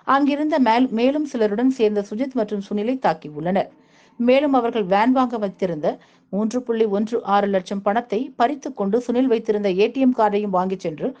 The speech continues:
அதிலிருந்து நாற்பத்தி ஐந்தாயிரம் ரூபாய் பணத்தை எடுத்துள்ளனர். மேலும் அவர்களிடம் இருந்த செல்போன்கள், கைக்கடிகாரம் ஆகியவற்றை பறித்துக் கொண்டு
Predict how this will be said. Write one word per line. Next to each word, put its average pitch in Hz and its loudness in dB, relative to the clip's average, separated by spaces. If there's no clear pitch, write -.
அதிலிருந்து 277 0
நாற்பத்தி 262 2
ஐந்தாயிரம் 226 2
ரூபாய் 240 0
பணத்தை 196 -2
எடுத்துள்ளனர். 165 -4
மேலும் 285 2
அவர்களிடம் 220 2
இருந்த 214 0
செல்போன்கள், 233 -2
கைக்கடிகாரம் 220 0
ஆகியவற்றை 190 -2
பறித்துக் 208 0
கொண்டு 151 -4